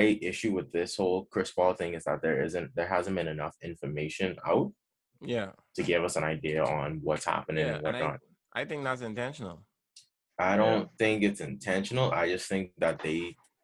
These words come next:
Speaker 1: didn't, um, plan for this kind of scenario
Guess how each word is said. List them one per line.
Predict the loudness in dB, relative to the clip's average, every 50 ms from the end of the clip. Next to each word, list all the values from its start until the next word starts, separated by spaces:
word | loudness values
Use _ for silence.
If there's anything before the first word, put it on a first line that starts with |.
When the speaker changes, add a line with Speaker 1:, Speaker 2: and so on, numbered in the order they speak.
| _ -8
Speaker 1:
didn't, | -6 -4 -2 -2 -2 -4 -4 -6 -6 -6
um, | -4 -4 -4 -4 -6 -10 -12 _ _ -20 -20 _ _ _
plan | 2 4 4 4 4 2 2
for | -2 -4 -4
this | -2 -4 -2 -2
kind | 0 0 0 0
of | -2
scenario | -4 -4 -2 0 2 4 4 4 4 4 4 4 2 2